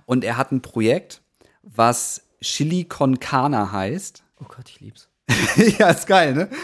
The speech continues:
Speaker 1: Zusammen mit Jugendlichen, die auch an A D H S leiden. In diesem Song Otto
Speaker 2: Was für eine
Speaker 1: Lengi
Speaker 2: schöne
Speaker 1: geht
Speaker 2: Sache.
Speaker 1: es um Jotam Otto Lengi, was ein, äh,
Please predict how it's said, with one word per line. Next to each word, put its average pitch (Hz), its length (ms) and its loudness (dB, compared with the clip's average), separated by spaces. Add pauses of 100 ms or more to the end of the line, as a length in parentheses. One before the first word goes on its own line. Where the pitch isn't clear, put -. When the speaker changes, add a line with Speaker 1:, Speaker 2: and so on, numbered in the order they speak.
(360)
Speaker 1:
Zusammen 131 380 -2
mit 151 200 -2
Jugendlichen, 139 720 -4
die 123 220 -6
auch 120 280 0
an 110 200 -4
A 107 140 0
D 104 140 -2
H 98 180 -4
S - 440 -4
leiden. 87 520 -4 (320)
In 110 180 0
diesem 165 280 -4
Song 147 640 0 (180)
Otto 123 260 -2
Speaker 2:
Was 123 40 0
für 113 40 0
eine - 20 -
Speaker 1:
Lengi 127 540 -2
Speaker 2:
schöne 147 240 -14
Speaker 1:
geht 127 220 0
Speaker 2:
Sache. 139 60 -2
Speaker 1:
es 135 120 -6
um 113 360 0
Jotam 117 840 -4
Otto 110 260 -4
Lengi, 113 500 -2
was 104 220 -4
ein, 107 520 -2 (100)
äh, 98 240 -6